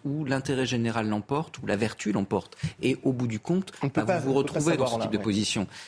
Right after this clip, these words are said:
Speaker 1: C'est la rencontre assez, euh, opportune d'un côté d'un tempérament d'un individu et de l'autre de circonstances qui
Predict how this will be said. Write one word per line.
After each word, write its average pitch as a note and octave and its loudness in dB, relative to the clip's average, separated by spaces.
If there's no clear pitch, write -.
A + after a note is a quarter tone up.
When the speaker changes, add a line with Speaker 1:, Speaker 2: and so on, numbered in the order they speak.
Speaker 1:
C'est G3 2
la B2 2
rencontre D#3+ -2
assez, E3+ 2
euh, G#2+ 0
opportune C3+ 0
d'un C#3 2
côté E3 2
d'un C3+ 0
tempérament A#2+ 0
d'un G#2+ 2
individu G#2 -2
et - 2
de A#2 4
l'autre C#3+ 0
de A2 0
circonstances A#2+ -2
qui D#3+ -4